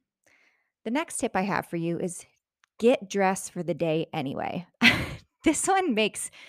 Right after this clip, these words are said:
such a difference for me. Sometimes when I have a kind of an empty day, I don't have, you know, a lot going on in my schedule, I, or I have, like, someone at the very end of the day, I stay in my P Js until the very last minute.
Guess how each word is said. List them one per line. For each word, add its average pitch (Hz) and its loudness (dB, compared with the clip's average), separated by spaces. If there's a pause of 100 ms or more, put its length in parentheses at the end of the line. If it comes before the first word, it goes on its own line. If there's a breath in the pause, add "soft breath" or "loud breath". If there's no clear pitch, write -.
(200 loud breath)
such - 0
a 208 2
difference 170 -4 (100)
for 170 -4
me. - -10 (460 loud breath)
Sometimes 277 2
when 180 0
I 170 4
have 175 0
a 165 -4 (120)
kind 185 -4
of 170 -4
an 170 -4
empty 170 -6
day, 165 0
I 160 -4
don't 165 -10
have, 165 -4 (200)
you 190 -4
know, 170 2
a - 0
lot 160 0
going 170 -2
on 160 -2
in 165 -6
my 160 -4
schedule, 160 -2 (100)
I, 196 0
or 185 6
I 175 6
have, 170 2
like, 165 0
someone 175 -2
at 156 -12
the 160 -6
very 160 -2
end 170 -4
of 175 -2
the 180 0
day, 185 2 (380 loud breath)
I 180 -2
stay 202 -2
in 190 -2
my 165 -4
P 170 -6
Js 214 2
until 156 -4
the 151 -2
very 180 4
last 160 0
minute. - -6